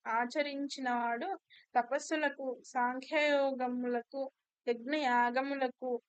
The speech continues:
సాధ్యము కాని నా సాన్నిధ్యమును చేరుదురు. ప్రాయశ్చిత్తమే లేని వేల కొలది మహాపాపములు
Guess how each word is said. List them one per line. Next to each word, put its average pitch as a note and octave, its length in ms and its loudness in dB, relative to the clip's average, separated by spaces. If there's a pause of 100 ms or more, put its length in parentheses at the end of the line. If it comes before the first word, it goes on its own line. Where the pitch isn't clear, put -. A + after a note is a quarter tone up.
(140)
సాధ్యము B3+ 720 2
కాని C4+ 440 0 (120)
నా B3 260 2
సాన్నిధ్యమును C4+ 840 -2
చేరుదురు. A#3+ 580 -4 (360)
ప్రాయశ్చిత్తమే C#4+ 960 4
లేని D4+ 320 0
వేల B3 440 2
కొలది C#4 360 -2
మహాపాపములు C4+ 960 2